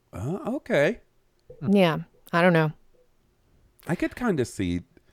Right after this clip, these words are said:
Speaker 1: Yeah. <clears throat>
Speaker 2: That's a lot to explain, though.
Speaker 1: Yeah, but they've got, you know, uh, what are we talking? Four more episodes this season and an entire, at least second season, if
Speaker 2: And
Speaker 1: not
Speaker 2: I
Speaker 1: more.
Speaker 2: feel like we're gonna get little clips into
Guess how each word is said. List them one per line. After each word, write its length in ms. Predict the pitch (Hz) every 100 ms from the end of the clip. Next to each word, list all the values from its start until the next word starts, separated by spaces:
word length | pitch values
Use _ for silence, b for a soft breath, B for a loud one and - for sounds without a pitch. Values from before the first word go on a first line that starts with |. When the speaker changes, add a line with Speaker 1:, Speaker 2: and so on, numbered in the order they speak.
| b b b b
Speaker 1:
Yeah. 360 | 156 226 285 269 -
<clears throat> 600 | 381 - - - - -
Speaker 2:
That's 180 | 247 -
a 40 |
lot 160 | 208 -
to 80 | 208
explain, 560 | - - 185 180 180 180
though. 220 | 180 180 - _ b b b
Speaker 1:
Yeah, 220 | 131 180 214
but 180 | 208 185
they've 200 | 196 -
got, 320 | 165 196 - _ _ _ _ _ _ -
you 160 | 120 123
know, 400 | 107 104 - - -
uh, 200 | - 90 85
what 240 | 101 113
are 40 |
we 120 | 101 90
talking? 400 | 107 85 80 76
Four 300 | - 110 135
more 220 | 147 131
episodes 540 | 117 127 - 117 101 104
this 160 | 104
season 420 | - 95 87 95 90
and 140 | 101 95
an 100 | 90
entire, 680 | 87 - 107 110 104 98 -
at 140 | 90
least 380 | 87 101 135 -
second 420 | - 101 - 85
season, 360 | - 82 78 82
if 60 | 233
Speaker 2:
And 100 | 233
Speaker 1:
not 180 | 240
Speaker 2:
I 40 | -
Speaker 1:
more. 120 | 190
Speaker 2:
feel 160 | 240 233
like 200 | 220 220
we're 100 | 208
gonna 140 | 202
get 160 | 196 -
little 280 | 180 170 -
clips 560 | - - 175 - - -
into 800 | 165 165 - - 160 160 160